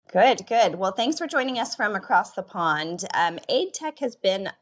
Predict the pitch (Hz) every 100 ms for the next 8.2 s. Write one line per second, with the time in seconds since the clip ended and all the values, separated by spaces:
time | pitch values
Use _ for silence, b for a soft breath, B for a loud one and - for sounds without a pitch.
0 | - 180 175 165 190 196 214 - 220 190
1 | 160 143 147 156 160 160 165 165 170 170
2 | 165 151 - 160 147 143 135 143 151 196
3 | 170 - 135 127 117 110 - 180 170 170
4 | b b b b 285 277 302 311 262 214
5 | 226 185 196 - 220 - 196 190 190 170
6 | 160 160 147 - 156 143 143 - 160 160
7 | 165 160 135 151 147 147 139 143 - 143
8 | 143